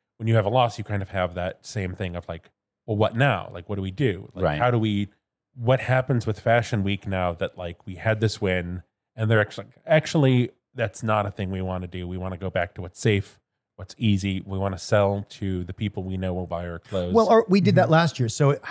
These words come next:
Speaker 3: it, we can't claim to be groundbreaking anymore. <laughs> We would just be of service to people, and that's of no use to anyone,
Speaker 4: Well,
Speaker 3: right?
Speaker 4: I mean, what's the point of producing clothes for fat people if the world isn't universally applauding you for doing it?
Speaker 3: <laughs>
Speaker 1: Yes.
Speaker 3: There you go.
Speaker 4: You know?
Speaker 3: There you go.
Speaker 1: Um,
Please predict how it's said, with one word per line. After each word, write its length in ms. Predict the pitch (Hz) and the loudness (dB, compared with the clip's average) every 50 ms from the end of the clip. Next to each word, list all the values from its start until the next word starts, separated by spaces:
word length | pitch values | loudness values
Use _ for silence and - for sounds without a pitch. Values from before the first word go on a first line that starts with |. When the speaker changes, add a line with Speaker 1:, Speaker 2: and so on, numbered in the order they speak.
| - - | -10 -8
Speaker 3:
it, 160 | 151 135 - - | -8 -8 -6 -4
we 100 | 139 123 | -6 -4
can't 220 | - - 156 - | -2 -2 -2 -2
claim 220 | - - 151 143 127 | -2 0 2 2 2
to 60 | 117 | 2
be 100 | 120 110 | 0 -2
groundbreaking 680 | 104 120 120 120 123 123 113 110 101 92 - 98 92 | -2 -2 0 0 0 -2 -2 -4 -6 -8 -10 -14 -14
anymore. 360 | 87 90 87 85 78 - - _ _ _ - - | -14 -16 -16 -18 -18 -20 -20 _ _ _ -18 -12
<laughs> 400 | - - - 170 127 - - - | -4 0 0 0 0 0 2 4
We 80 | 254 185 | 6 6
would 140 | 160 175 - | 6 6 4
just 160 | 180 - - | 2 0 2
be 80 | 180 147 | 2 2
of 100 | 127 - | 2 2
service 320 | - - 208 202 160 147 | 4 6 6 6 4 2
to 80 | - 127 | -2 -2
people, 220 | 113 123 101 107 | -2 -2 -2 -2
and 80 | 123 135 | 0 0
that's 160 | 151 139 - | 0 0 0
of 100 | 123 101 | -4 -8
no 120 | 107 104 98 | -8 -8 -8
use 160 | 95 92 - | -10 -10 -12
to 100 | - - | -12 -12
anyone, 200 | - 90 180 226 | -12 -4 2 4
Speaker 4:
Well, 140 | 226 202 202 | 4 6 6
Speaker 3:
right? 120 | 240 - | 4 4
Speaker 4:
I 60 | 185 | 6
mean, 160 | 190 190 175 147 147 | 6 6 4 4 4
what's 240 | 175 202 208 - - | 2 2 2 2 0
the 100 | 226 220 | -2 -2
point 320 | - 208 208 208 196 - | 0 0 0 0 0 0
of 100 | 175 151 | -2 -2
producing 560 | - 170 147 143 156 147 - - 139 131 127 113 | -2 -2 0 0 0 0 -2 -2 -4 -4 -4 -6
clothes 380 | - - 151 143 147 147 143 | -4 0 2 2 2 2 0
for 140 | - - 113 104 | -2 -6 -6 -6
fat 300 | - 151 160 170 156 - | -4 -4 -4 -4 -4 -6
people 340 | 147 127 - - 113 117 | -6 -6 -6 -6 -6 -8
if 160 | - 127 - - | -8 -10 -10 -8
the 100 | 139 120 | -8 -6
world 300 | 120 135 147 147 135 131 | -2 -2 0 0 0 -2
isn't 260 | 127 123 139 127 120 | -4 -6 -8 -10 -8
universally 600 | 120 135 147 147 135 143 143 135 - - 143 131 | -4 -2 -2 -2 -2 -2 -2 -4 -4 -6 -4 -4
applauding 540 | 123 - - - - 170 175 160 147 131 123 | -4 -4 -6 -8 -6 -4 -4 -2 -2 -2 -2
you 120 | 113 107 | -4 -6
for 160 | 98 - 113 98 | -6 -10 -14 -14
doing 380 | 101 123 147 135 101 92 87 | -12 -10 -8 -8 -8 -10 -12
it? 140 | 78 - - - | -12 -10 -6 -4
Speaker 3:
<laughs> 280 | 587 - - - - 151 | -4 -2 0 2 4 6
Speaker 1:
Yes. 400 | 156 127 92 - - - - - | 4 4 2 0 -2 -4 0 4
Speaker 3:
There 160 | - 226 233 | 4 6 6
you 140 | - - 131 - - | 6 4 4 2 0
go. 200 | - - 95 - | -2 -4 -2 -2
Speaker 4:
You 80 | 107 156 | -2 0
know? 180 | - - 127 | 2 2 2
Speaker 3:
There 160 | 127 - - - - | 2 2 0 -2 -2
you 100 | 101 - - | -2 -6 -14
go. 340 | - - 92 214 - 120 | -20 -20 -20 -8 -2 0
Speaker 1:
Um, 400 | 117 107 104 101 101 98 98 101 | 2 4 4 4 2 0 -2 -4